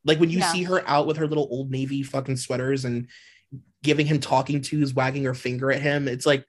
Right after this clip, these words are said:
Speaker 1: this is crazy.
Speaker 2: Yeah, down the line, I do feel really bad for Jennifer and everything she kinda went through with this relationship.
Speaker 1: Yeah.
Speaker 2: But it did start with them both cheating on each other.
Speaker 1: Yeah.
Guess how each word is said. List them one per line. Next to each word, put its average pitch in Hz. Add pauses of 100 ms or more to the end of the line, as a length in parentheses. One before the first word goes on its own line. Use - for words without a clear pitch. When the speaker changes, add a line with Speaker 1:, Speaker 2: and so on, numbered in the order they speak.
Speaker 1:
this 156
is 147
crazy. 196 (800)
Speaker 2:
Yeah, 185
down 311
the 415
line, 220
I 190
do 180 (140)
feel 185
really 170
bad 156
for 170
Jennifer 160
and 170
everything 165
she 165 (200)
kinda 185
went 170
through 190
with 202
this 208
relationship. 240 (480)
Speaker 1:
Yeah. 127
Speaker 2:
But 254
it 226
did 302
start 262
with 208
them 202
both 190
cheating 185
on 165
each 160
other. 147 (640)
Speaker 1:
Yeah. 123